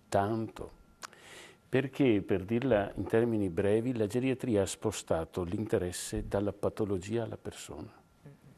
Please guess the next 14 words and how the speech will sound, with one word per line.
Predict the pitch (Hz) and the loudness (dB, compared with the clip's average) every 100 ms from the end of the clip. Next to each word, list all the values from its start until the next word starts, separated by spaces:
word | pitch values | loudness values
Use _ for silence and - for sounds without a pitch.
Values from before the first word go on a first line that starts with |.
| _ _ _ _ _ _ _ _ - | _ _ _ _ _ _ _ _ -10
Ha | 123 | -2
fatto | 175 170 139 | 0 2 4
una | 127 120 113 | 4 6 4
rivoluzione | 113 110 117 113 - 143 139 | 2 0 0 0 -2 -4 -4
copernicana | - 101 110 107 101 92 110 110 120 | -4 -4 -2 -2 -4 -2 -2 0 0
nella | 117 101 92 | 0 0 -2
medicina, | 95 101 80 - - 104 - - _ _ _ _ - _ - - - - | -4 -4 -8 -10 -8 -8 -10 -14 _ _ _ _ -20 _ -18 -18 -16 0
dall'organo | 117 120 117 131 185 185 202 208 170 | 4 6 8 6 4 0 -2 -2 -2
alla | 143 | -2
po-, | 151 - 160 | -4 -6 -6
alla | 131 131 127 | -2 -2 -2
persona. | 127 - 110 120 | -4 -6 -6 -4
Quindi | 208 185 | -4 -4
sei | - 220 202 | 0 2 0